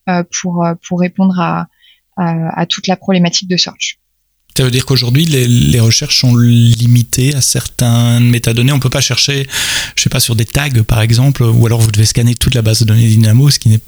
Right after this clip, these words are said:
Speaker 2: pas nécessairement
Speaker 1: Ouais.
Speaker 2: efficace.
Speaker 1: Aujourd'hui, la search bar, en fait, on a une search bar et des, et des facettes. Euh, sur la search bar,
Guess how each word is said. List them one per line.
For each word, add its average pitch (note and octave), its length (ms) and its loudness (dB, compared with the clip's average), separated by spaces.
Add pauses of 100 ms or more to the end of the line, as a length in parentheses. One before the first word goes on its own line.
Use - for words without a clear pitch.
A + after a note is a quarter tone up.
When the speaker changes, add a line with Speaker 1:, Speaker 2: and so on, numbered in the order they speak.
(240)
Speaker 2:
pas - 80 2
nécessairement G#2 420 0
Speaker 1:
Ouais. G#2 60 2
Speaker 2:
efficace. - 480 -2 (680)
Speaker 1:
Aujourd'hui, G#3 420 0
la G3+ 220 0
search A3 380 -2
bar, F#3+ 240 -2
en F#3+ 100 0
fait, A#3+ 180 -2
on G#3 80 2
a F#3 80 2
une F#3 140 2
search G3+ 320 -2
bar G#3+ 220 -2
et G3+ 100 0
des, F3+ 260 -2
et F#3+ 80 -2
des F#3 140 0
facettes. - 580 -6 (500)
Euh, F#3 220 -2
sur G3+ 180 -2
la G3 140 -2
search G#3 360 -2
bar, A3+ 420 -4